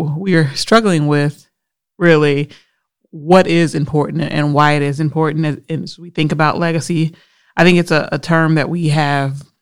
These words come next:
made common, but not really talked about what it means or, or how it's different to other people.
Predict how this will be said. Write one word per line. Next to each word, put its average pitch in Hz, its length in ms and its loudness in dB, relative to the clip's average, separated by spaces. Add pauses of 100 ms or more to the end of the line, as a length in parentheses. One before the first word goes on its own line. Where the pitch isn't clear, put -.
(720)
made 175 260 4
common, 196 380 2 (960)
but 175 240 4
not 185 220 2
really 185 180 0
talked 170 320 0
about 175 320 2
what 165 140 2
it - 100 -4
means 165 480 2
or, 143 240 0
or 147 140 0
how 147 220 0
it's - 160 -8
different 151 360 -2
to 151 80 -2
other 151 140 -4
people. 180 520 -6